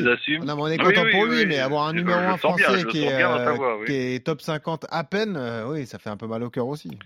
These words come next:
Speaker 2: Oui.
Speaker 1: On est d'accord, on est d'accord que être numéro un français en étant quarante-deuxième mondial, euh, c'est un peu inquiétant,
Speaker 2: Et
Speaker 1: euh.
Speaker 2: si on va plus loin, Eric, ce qui nous inquiète, c'est qu'il <laughs> y en a pas un qu'on voit, euh, grimper rapidement dans les semaines à venir.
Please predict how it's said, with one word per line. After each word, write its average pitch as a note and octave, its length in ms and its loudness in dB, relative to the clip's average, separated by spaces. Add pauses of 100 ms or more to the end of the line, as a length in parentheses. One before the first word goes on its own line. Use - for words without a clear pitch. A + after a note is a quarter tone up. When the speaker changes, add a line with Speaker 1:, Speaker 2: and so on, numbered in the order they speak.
(160)
Speaker 2:
Oui. - 60 -10 (1080)
Speaker 1:
On A2 60 -8
est A#2+ 80 -2
d'accord, A2 360 2
on F#2+ 100 -2
est - 20 2
d'accord G#2+ 380 2
que G2 220 2
être - 100 -4
numéro G#2+ 240 -2
un - 20 -4
français G#2+ 340 -4
en A2 80 0
étant G2 220 -2
quarante-deuxième G2+ 560 0
mondial, G#2 460 2
euh, F#2 680 0 (340)
c'est - 80 -6
un G2 60 -2
peu - 140 -4
inquiétant, A2 680 0
Speaker 2:
Et - 40 4
Speaker 1:
euh. - 20 2
Speaker 2:
si G#3 180 0
on G#3 40 2
va F#3+ 100 2
plus F3 160 -6
loin, G3 160 0
Eric, G3+ 260 0
ce - 80 -12
qui - 120 -8
nous D#3+ 180 -4
inquiète, G3+ 320 -2
c'est - 140 -6
qu'il - 180 -10 (320)
<laughs> - 300 -10
y D#3 80 -2
en D3 40 0
a C#3+ 80 0
pas E3 180 -4
un G3 120 0
qu'on F3 180 -4
voit, E3+ 460 0
euh, A#2 240 -4
grimper C#3 420 -6
rapidement D3+ 480 -4
dans D#3 120 -4
les B2+ 100 -4
semaines C3+ 220 -8
à D3 80 -4
venir. E3+ 280 -10